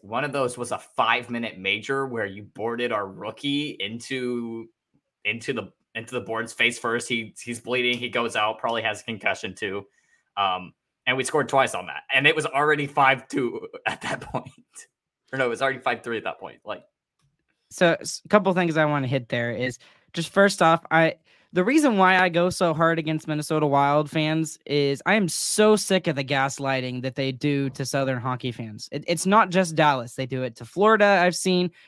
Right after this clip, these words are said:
Speaker 2: They do it to Tampa Bay. They do it to Carolina. They do it to Arizona. I've seen it. I'm so, so sick of them being like, "Oh, well, these teams don't understand hockey 'cause they're from the South." I'm like,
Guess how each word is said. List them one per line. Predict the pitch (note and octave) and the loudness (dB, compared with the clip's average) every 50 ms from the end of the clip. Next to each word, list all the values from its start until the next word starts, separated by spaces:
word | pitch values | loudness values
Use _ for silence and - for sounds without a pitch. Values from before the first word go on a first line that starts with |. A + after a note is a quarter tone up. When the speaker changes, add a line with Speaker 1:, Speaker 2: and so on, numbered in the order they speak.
| _ - | _ -6
Speaker 2:
They | D3 C#3+ | -6 -2
do | C#3 D3 C#3 | 0 0 -2
it | A#2+ | -2
to | - - | -6 -6
Tampa | - D3 B2+ - C3 | -4 -4 -2 -2 -4
Bay. | B2+ C#3+ E3+ F3 F3+ F3+ F3+ F3 - _ _ _ | 0 2 4 6 6 4 4 0 -4 _ _ _
They | - C#3 | -8 -2
do | C#3+ D3 D3 | 0 0 0
it | D3 D3 | 0 -2
to | - D3 | -4 -6
Carolina. | - E3 D#3+ D3+ D3+ D3+ D3+ D3+ D3+ D3+ D3 D3 D3 D3 C#3+ _ _ _ - | 0 2 4 4 6 6 4 4 4 2 2 2 0 -2 -4 _ _ _ -8
They | C#3 C3+ | -4 -2
do | C#3+ C#3+ | -2 -2
it | C#3 C3 | -2 -2
to | - - | -4 -2
Arizona. | C3+ C3+ C3+ C3+ C3 C3 C3 B2 B2 B2+ B2 A#2 | 0 0 0 0 0 -2 -2 -2 -2 -4 -4 -4
I've | C3 C#3 B2 | -6 -6 -6
seen | - - C#3+ C#3+ C3 B2+ | -6 -4 -4 -2 -2 -2
it. | B2+ - _ _ _ _ _ _ - | -4 -6 _ _ _ _ _ _ -4
I'm | D3+ D#3+ D#3+ | -2 -2 0
so, | - - - - - - G3 G3 G#3 A3 A3+ A3+ A#3+ A#3 A#3 _ _ | 0 -2 -2 -2 4 6 6 6 6 6 4 0 0 -2 -8 _ _
so | - - - - - - G3+ G#3+ A3+ A#3+ | -16 -14 -12 -10 0 4 6 6 6 6
sick | - - G#3 F#3+ E3+ - - - | 4 2 0 0 0 0 -2 -4
of | D#3+ D3+ C#3+ | -4 -2 -2
them | D#3 D#3 D#3+ | -2 -2 0
being | D#3 D#3 D#3 D#3 D3+ | 2 2 2 2 2
like, | D3+ D3+ D3 | 2 4 4
"Oh, | E3 F#3 F#3 F3+ | 6 6 4 4
well, | D#3+ D#3 D3 C#3 | 0 0 -6 -6
these | C3+ E3+ F3 D#3+ - | -6 -8 -8 -8 -8
teams | F3+ E3+ D#3 C#3+ C3+ | -8 -8 -8 -4 -2
don't | E3 D#3+ D#3 | 0 0 2
understand | D#3 D#3 D3 C3+ - D#3 C#3 B2 | 2 0 0 0 0 0 0 2
hockey | C3 D3+ D3+ C3+ - B2+ A#2 | 2 2 2 2 0 -6 -8
'cause | - C3 A2+ | -8 -8 -6
they're | B2+ B2+ | -6 -8
from | - C#3 B2+ | -8 -8 -8
the | A#2+ A#2 | -8 -8
South." | - - B2 A2+ A#2+ D3+ | -8 -8 -8 -10 -8 -10
I'm | D#3 D#3 E3 | -6 -4 -2
like, | E3+ D#3+ - | -2 -4 -4